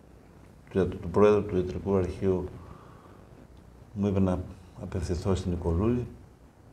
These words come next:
για να διερευνήσω την όλη υπόθεση. Στη δεύτερη περίπτωση, με τον υπάλληλο που ψηφοποίησε, αφού μου ανέφερε πολλές περιπτώσεις, άλλες πάλι με υποθέσεις παιδιών, κάπως σαν να με οδήγησε στην πλάνη,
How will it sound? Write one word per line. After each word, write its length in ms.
για 100
να 100
διερευνήσω 720
την 100
όλη 140
υπόθεση. 560
Στη 220
δεύτερη 320
περίπτωση, 720
με 80
τον 120
υπάλληλο 380
που 180
ψηφοποίησε, 720
αφού 180
μου 120
ανέφερε 340
πολλές 280
περιπτώσεις, 800
άλλες 320
πάλι 220
με 420
υποθέσεις 460
παιδιών, 460
κάπως 340
σαν 180
να 100
με 100
οδήγησε 580
στην 240
πλάνη, 420